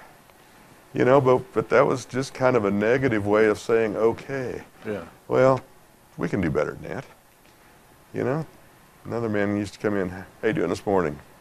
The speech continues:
Speaker 1: "Tired." You know, well, that's a buzzkill, you know, so things like that are what you'd address and say, you know,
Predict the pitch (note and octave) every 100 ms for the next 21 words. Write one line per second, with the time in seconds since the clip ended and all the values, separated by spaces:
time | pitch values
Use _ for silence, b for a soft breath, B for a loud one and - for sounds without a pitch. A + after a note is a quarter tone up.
0 | - D#2 D#2 F2 F2 - - - b b
1 | b b - - - D3 D#3 E3 C#3+ D#3
2 | C#3+ - - - - - - D#3 D#2 C2+
3 | E2 D#2 - F2 G2 A2+ A2+ A#2+ A#2 A#2
4 | B B B B - - - - - F#3
5 | F3+ C#3+ A#2+ A#2 F#2+ E2 F2 - D#2+ D2+
6 | E2+ E2 - D#2+ - D2 D2+ G#1